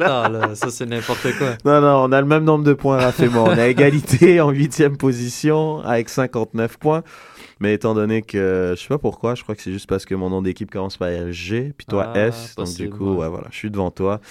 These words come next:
Speaker 2: Zaz, euh, est à dix-neuf points, euh, dix-neuvième, pardon, avec cinquante points.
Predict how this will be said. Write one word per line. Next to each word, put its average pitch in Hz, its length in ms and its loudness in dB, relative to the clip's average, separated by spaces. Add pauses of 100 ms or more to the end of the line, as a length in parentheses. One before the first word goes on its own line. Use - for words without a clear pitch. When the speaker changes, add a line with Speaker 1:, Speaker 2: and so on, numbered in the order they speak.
(400)
Speaker 2:
Zaz, 131 540 4
euh, 123 380 4
est 131 400 2
à 113 240 2
dix-neuf 127 500 -2
points, 151 260 -2 (400)
euh, 123 160 2
dix-neuvième, 143 560 -2
pardon, 139 300 -4
avec 117 140 -6
cinquante 117 400 -10
points. - 200 -14